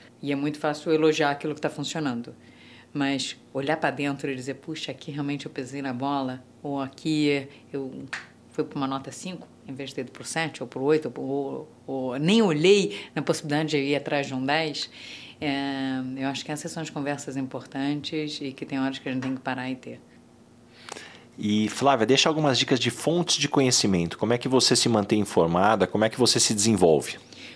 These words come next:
Speaker 1: Olha, eu leio de tudo, ouço podcasts. Muitas vezes eu não tenho tempo de ler um livro inteiro, eu dou folhadas, eu leio capítulos, ah, mas eu tenho interesse por mais diversos assuntos. E hoje em dia, a acesso à informação tá muito fácil, né?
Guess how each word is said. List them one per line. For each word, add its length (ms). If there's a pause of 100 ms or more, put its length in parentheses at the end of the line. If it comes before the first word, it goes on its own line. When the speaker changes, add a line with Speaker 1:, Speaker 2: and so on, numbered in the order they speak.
(140)
Speaker 1:
Olha, 300
eu 400
leio 380
de 260 (240)
tudo, 380
ouço 480
podcasts. 1080 (400)
Muitas 360
vezes 260
eu 60
não 120
tenho 220
tempo 260
de 140
ler 240
um 160
livro 340
inteiro, 840
eu 180
dou 100
folhadas, 640
eu 80
leio 160
capítulos, 840 (480)
ah, 360
mas 200
eu 80
tenho 160
interesse 340 (160)
por 400
mais 240
diversos 460
assuntos. 360
E 60
hoje 200
em 40
dia, 340
a 260
acesso 340
à 20
informação 400
tá 80
muito 200
fácil, 460
né? 220